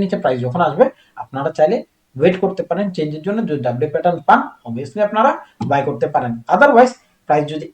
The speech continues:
এই লেভেলটার নিচে আসে চোদ্দ টাকা সাঁইত্রিশ পয়সার নিচে বা পনেরো টাকার যে বক্স আছে এটার নিচে আসার পরে যদি ডেইলিতে আপনারা কোনো চেঞ্জ পান, আমি ডেইলির নিচে যাইতে তেমন একটা উৎসাহী না,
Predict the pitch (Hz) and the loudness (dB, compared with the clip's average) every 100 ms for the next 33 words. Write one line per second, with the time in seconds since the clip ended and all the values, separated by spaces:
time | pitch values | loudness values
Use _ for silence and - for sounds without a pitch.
0 | 240 254 165 143 139 143 143 131 120 - | 4 6 6 4 0 -2 -2 -2 -6 -4
1 | 180 131 131 147 151 151 143 151 - 147 | -6 -6 -4 -2 -2 -4 -6 -8 -10 -10
2 | 143 127 226 - _ _ _ - 165 208 | -8 -2 0 -2 _ _ _ 0 2 4
3 | 196 175 170 165 135 139 117 135 - 127 | 4 4 4 2 0 -4 -2 -4 -4 -6
4 | 220 233 _ _ - 147 220 196 175 147 | -4 -6 _ _ -6 0 2 2 0 -2
5 | 156 165 156 151 131 123 147 170 139 139 | -2 -6 -4 -4 -4 -4 -6 -8 -8 -10
6 | 139 123 135 123 202 151 143 143 151 156 | -10 -10 -12 -8 -10 -8 -4 -2 -4 -6
7 | 143 131 127 131 131 - 139 143 147 175 | -8 -6 -6 -6 -10 -10 -8 -6 -2 -4
8 | - - 123 - 147 147 143 | -6 -20 -8 -2 -2 -2 0